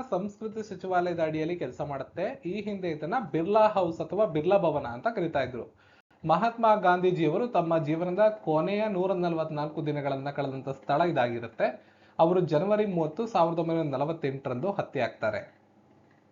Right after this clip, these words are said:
ಪ್ರಸ್ತುತ ಸಂವಿಧಾನದ ಎಂಟನೇ ವೇಳಾಪಟ್ಟಿಯಲ್ಲಿ ಎಷ್ಟು ಭಾಷೆಗಳನ್ನ ಪಟ್ಟಿ ಮಾಡಲಾಗಿದೆ? ಸರಿಯಾದ ಉತ್ತರ ಇಪ್ಪತ್ತೆರಡು.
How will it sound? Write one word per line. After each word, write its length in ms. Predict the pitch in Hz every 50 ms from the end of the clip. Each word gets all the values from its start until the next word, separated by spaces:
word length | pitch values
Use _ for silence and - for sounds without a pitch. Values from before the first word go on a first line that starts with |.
| _ _ _ _ _ _ _ _ _ _ _ _ _ _ _ _ _ _ _ _ _ _ _ _ _ _ _ _ _ _ _ _ _ _ -
ಪ್ರಸ್ತುತ 380 | - 196 202 - 254 240 247 247 247 240
ಸಂವಿಧಾನದ 540 | 220 202 202 202 208 202 208 202 202 202 214 214
ಎಂಟನೇ 880 | 208 175 147 151 160 196 214 202 214 208 214 220 226 226 226 214 - _ _ _ _ _ _ - -
ವೇಳಾಪಟ್ಟಿಯಲ್ಲಿ 920 | 156 147 156 175 185 202 208 208 185 170 - 165 147 147 170 208 196 151
ಎಷ್ಟು 240 | 151 165 - - 233
ಭಾಷೆಗಳನ್ನ 560 | 202 202 190 - - 175 151 147 135 147 180 202
ಪಟ್ಟಿ 300 | - 180 160 156 165 160
ಮಾಡಲಾಗಿದೆ? 800 | 160 151 143 143 135 127 120 117 120 127 135 123 - - - _ _ _ _ _ _ _ _ _ _ _ _ _ _ _ _ _ _ _ _ _ _ _ _ _ _ _ _ _ _ _ _ _ _ _ _ _ _ _ _ _ _ _ _ _ - - _ _ _ _ _ _ _ _ _ _ - - -
ಸರಿಯಾದ 320 | 170 170 190 214 220 208
ಉತ್ತರ 240 | 202 170 156 - 196
ಇಪ್ಪತ್ತೆರಡು. 760 | 254 254 175 - - 175 165 165 - 156 139 127 120 110 -